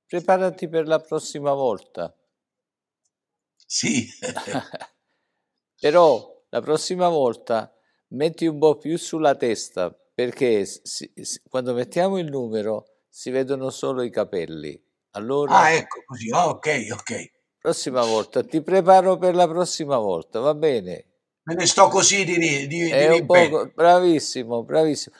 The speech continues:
Speaker 1: Ma poi c'è un'altra
Speaker 2: Anzi
Speaker 1: cosa, se tu chiami i versi che devi leggere,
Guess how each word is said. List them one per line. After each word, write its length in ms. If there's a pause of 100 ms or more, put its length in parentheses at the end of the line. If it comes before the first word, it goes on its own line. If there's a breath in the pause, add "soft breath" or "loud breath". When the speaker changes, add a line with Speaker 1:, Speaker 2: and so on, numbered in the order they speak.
(140 soft breath)
Speaker 1:
Ma 140
poi 220
c'è 160
un'altra 440
Speaker 2:
Anzi 20
Speaker 1:
cosa, 340
se 260
tu 140
chiami 480
i 40
versi 440
che 180
devi 300
leggere, 720